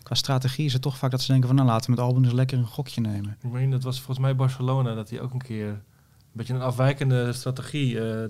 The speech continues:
Speaker 2: toebedeeld kreeg, die uiteindelijk totaal
Speaker 1: Ja.
Speaker 2: niet bleek te werken.
Speaker 1: Misschien dat, dat de gedachte ook is, hè, van afgelopen jaren keer dat natuurlijk toen Ricciardo, zeker toen Ricciardo daar nog reed, van ja, als je met zo'n Red Bull twintigste lag in het begin van de race,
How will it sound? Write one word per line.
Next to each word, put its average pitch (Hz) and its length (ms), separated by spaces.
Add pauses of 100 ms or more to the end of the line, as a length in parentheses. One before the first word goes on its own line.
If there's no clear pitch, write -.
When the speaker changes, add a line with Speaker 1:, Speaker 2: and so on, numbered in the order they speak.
Speaker 2:
toebedeeld 120 460
kreeg, 104 320
die 110 100
uiteindelijk 117 460
totaal - 460
Speaker 1:
Ja. 120 60
Speaker 2:
niet 135 120
bleek 120 220
te 117 80
werken. 123 360 (160)
Speaker 1:
Misschien 139 280
dat, 135 280
dat 131 140
de 127 60
gedachte 131 400
ook 135 160
is, 127 120
hè, 120 100
van - 140
afgelopen 120 460
jaren 120 260
keer 113 200
dat 110 100
natuurlijk 110 340
toen 113 100
Ricciardo, 113 420
zeker 120 240
toen 120 100
Ricciardo 120 300
daar 117 120
nog 110 100
reed, 110 220
van 123 100
ja, 117 180 (380)
als 131 160
je 135 60
met 123 140
zo'n 117 140
Red 113 140
Bull 127 120
twintigste 131 480
lag 117 280
in 127 60
het 117 80
begin 117 260
van 120 100
de 113 60
race, 110 280